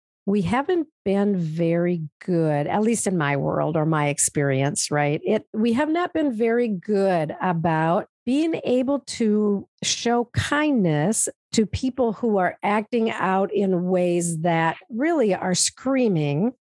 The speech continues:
"I need help. Somebody help me." This maybe is a whole different <laughs> conversation, but why is it so hard to walk toward people who really are screaming, "I need help"?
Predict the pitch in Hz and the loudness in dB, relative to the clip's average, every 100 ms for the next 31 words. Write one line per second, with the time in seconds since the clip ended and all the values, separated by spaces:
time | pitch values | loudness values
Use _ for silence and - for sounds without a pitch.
0 | _ - 185 190 175 156 156 151 - - | _ -2 0 2 2 0 0 0 -2 -8
1 | - _ _ _ _ - 240 220 208 196 | -18 _ _ _ _ -4 -2 0 0 0
2 | 196 185 180 - _ _ - - 440 226 | -2 -4 -8 -10 _ _ -16 -8 -4 -2
3 | 269 240 214 196 170 156 - - 208 185 | 0 0 0 0 -2 -4 -4 -2 0 0
4 | 165 180 160 - 226 269 226 247 254 254 | 0 -2 -2 -2 0 0 -2 -2 0 0
5 | 254 247 233 226 202 196 285 349 370 370 | 0 -2 -2 -2 -2 -2 0 0 0 0
6 | 320 - 311 311 - 311 415 233 147 143 | -2 -2 0 -2 0 0 2 2 0 -2
7 | _ _ - 247 208 208 262 302 - - | _ _ -4 -2 0 0 0 -2 -8 -2
8 | 262 269 262 - 220 - 170 160 165 269 | 0 0 -4 -2 -2 0 0 0 0 -2
9 | - - 269 254 254 320 330 269 233 208 | -4 -4 -2 0 0 0 0 -2 0 0
10 | - - - 240 233 214 165 143 139 190 | -2 -4 -4 0 2 2 0 0 0 0
11 | 226 _ _ _ _ - 185 185 175 160 | -2 _ _ _ _ -4 0 2 2 0
12 | 151 147 151 - - | 0 0 0 0 -4